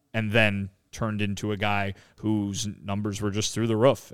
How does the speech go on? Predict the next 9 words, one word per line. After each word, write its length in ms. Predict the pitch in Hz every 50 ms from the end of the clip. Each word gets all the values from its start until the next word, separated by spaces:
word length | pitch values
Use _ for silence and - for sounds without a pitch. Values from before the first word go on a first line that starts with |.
| _
and 400 | - 104 107 104 104 104 104 101 95
E 160 | 90 104 110
R, 220 | 107 107 107 104
uh, 280 | 87 104 104 104 101 98
and, 360 | 92 90 87 - 107 101 101 104
and, 300 | 85 104 101 98 98 -
and 200 | - 104 101 107
Lance's, 520 | 107 110 110 - - 110 107 104 98 - - - - - _ -
um, 460 | - 107 107 104 101 101 98 98 98